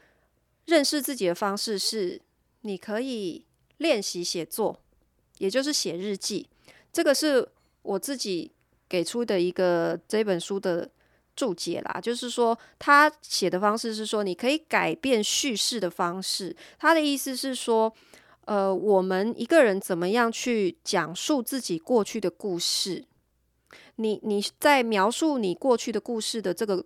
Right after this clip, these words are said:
描述的方法，会影响到你是不是真正的认识你自己。你会发现这件事情为什么是需要刻意练习，它不容易，就是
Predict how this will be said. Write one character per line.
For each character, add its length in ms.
描 280
述 180
的 140
方 320
法， 320
会 220
影 180
响 380
到 300
你 140
是 180
不 160
是 260
真 300
正 200
的 140
认 220
识 220
你 120
自 220
己。 240
你 120
会 120
发 160
现 180
这 100
件 120
事 120
情 240
为 120
什 160
么 260
是 180
需 200
要 120
刻 220
意 140
练 180
习， 160
它 220
不 160
容 300
易， 160
就 180
是 320